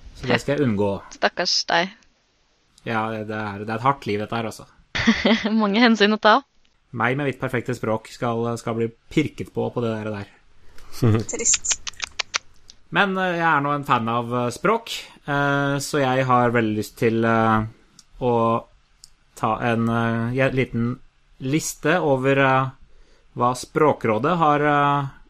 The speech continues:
Speaker 1: tatt note av det siste året. Eh, de, hvert år så kommer de med en, eh, liste over årets nye ord.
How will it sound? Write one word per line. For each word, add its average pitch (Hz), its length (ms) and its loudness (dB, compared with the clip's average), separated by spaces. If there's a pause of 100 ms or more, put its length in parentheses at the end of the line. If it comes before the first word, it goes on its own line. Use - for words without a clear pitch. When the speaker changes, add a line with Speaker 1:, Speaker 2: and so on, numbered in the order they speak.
(300)
Speaker 1:
tatt 147 320 -6
note 147 560 -2
av 165 500 2
det 151 140 -8
siste 147 260 -12
året. 165 320 0 (1600)
Eh, 139 540 0
de, 135 400 -2
hvert 135 240 -2
år 147 160 4
så 147 100 -4
kommer 123 240 2
de 117 140 2
med 113 240 0
en, 107 220 0
eh, 107 420 -2
liste 120 320 -2
over 110 320 0
årets 113 400 -2
nye 127 400 0
ord. 175 320 2